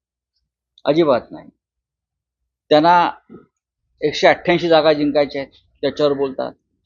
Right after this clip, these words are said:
ते मतांची आकडेवारी काढत बसले आहेत, कोणाला किती टक्के मतं मिळा-, मिळाली आहेत, स्ट्राईक रेट. पण या महाराष्ट्रामध्ये शेतकऱ्यांच्या आत्महत्येचा स्ट्राईक रेट वाढलेला आहे.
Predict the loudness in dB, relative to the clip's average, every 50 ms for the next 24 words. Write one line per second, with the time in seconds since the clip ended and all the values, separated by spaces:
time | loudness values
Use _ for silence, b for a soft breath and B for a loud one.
0 | _ _ _ b b b b b b b _ _ _ _ _ _ _ _ _ _
1 | _ _ B B B B B B B _ 0 2 2 2 4 4 2 2 2 2
2 | 2 2 2 2 2 2 4 4 6 4 4 2 0 0 0 2 2 2 2 2
3 | 0 0 -2 -2 -6 -6 -6 -4 _ 0 2 2 2 2 0 -2 -8 -6 -6 -2
4 | -2 -2 -4 -2 _ -4 -2 -2 -2 -2 -2 -2 0 0 0 0 -2 -2 -2 0
5 | 0 2 2 0 -2 -2 -6 -10 _ _ _ _ -20 -20 -20 _ _ _ _ _
6 | _ -20 -20 _ -20 -20 -20 _ _ _ _ _ _ _ _ -16 -16 -4 2 4
7 | 4 4 4 2 0 -2 -2 -2 -4 -6 _ _ _ _ _ _ _ _ _ _
8 | _ _ _ _ _ _ _ _ _ _ _ 0 2 4 4 4 4 4 2 0
9 | 0 0 0 0 -2 -2 -2 0 0 0 0 -2 -4 -4 -6 -6 -8 -14 -16 _
10 | _ _ _ _ _ _ _ _ -4 -4 -4 -4 0 0 4 4 4 4 2 -2
11 | 0 0 0 2 0 -2 -6 -6 -6 -6 -6 -6 -4 _ -2 -2 2 0 0 0
12 | 0 -2 0 2 4 4 2 2 4 4 4 6 6 4 4 4 4 4 2 2
13 | 0 -6 -12 -16